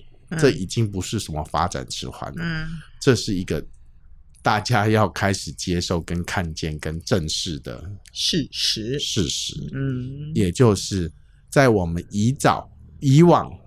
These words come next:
Speaker 2: 所谓的人类发展的这种发展的任务跟发展阶段，
Speaker 1: 嗯。
Speaker 2: 必须要有所修正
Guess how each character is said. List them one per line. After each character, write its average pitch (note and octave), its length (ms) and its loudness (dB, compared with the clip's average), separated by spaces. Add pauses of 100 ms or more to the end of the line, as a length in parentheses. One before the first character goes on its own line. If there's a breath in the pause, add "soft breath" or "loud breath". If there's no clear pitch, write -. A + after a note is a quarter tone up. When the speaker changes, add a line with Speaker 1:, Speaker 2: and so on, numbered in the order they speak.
Speaker 2:
所 A#2+ 300 8
谓 F3+ 180 10
的 A#2+ 140 6
人 G#2+ 240 4
类 C#3 160 8
发 A#2 280 4
展 F#2 280 0
的 D2+ 160 -6
这 G2+ 140 0
种 D#2 280 -4
发 A2+ 240 4
展 F2 180 -2
的 D#2 120 -2
任 A#2+ 240 6
务 A2+ 140 2
跟 F#2+ 180 -4
发 F#2+ 140 2
展 D2+ 220 -4
阶 E2 200 -2
段， D#2+ 180 -2
Speaker 1:
嗯。 - 420 -16
Speaker 2:
必 D3+ 180 8
须 F#2+ 300 -2
要 E2+ 220 -2
有 C#2 180 -8
所 A1 220 -10
修 C2+ 320 -8
正 D2+ 120 -8